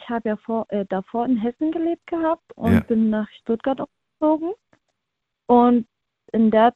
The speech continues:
Speaker 1: Zeit hatte ich einen Freund und der war auch einverstanden, dass ich nach Stuttgart umziehe. Und, äh, bin dann nach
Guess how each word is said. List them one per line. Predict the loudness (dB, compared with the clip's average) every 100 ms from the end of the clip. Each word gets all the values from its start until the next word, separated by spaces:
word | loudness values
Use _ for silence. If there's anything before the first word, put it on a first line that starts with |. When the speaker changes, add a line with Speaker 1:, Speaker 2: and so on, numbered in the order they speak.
| _
Speaker 1:
Zeit | 0 0 0
hatte | -4 -2 -4
ich | -2 -4 0
einen | -2 -2
Freund | 0 4 4 2
und | 0 2 2 4
der | 2 4
war | 4
auch | 2
einverstanden, | 2 -2 -2 -6 -4 -4 -4
dass | -6 -6
ich | -10 -6
nach | -8
Stuttgart | -4 -4 0 0 0
umziehe. | -2 -2 _ 2 2 0 _ _ -20 _ _ _ _
Und, | 4 6 6 4 0 -6 0
äh, | 2 2 -2 -4
bin | -4 -2
dann | -4
nach | -6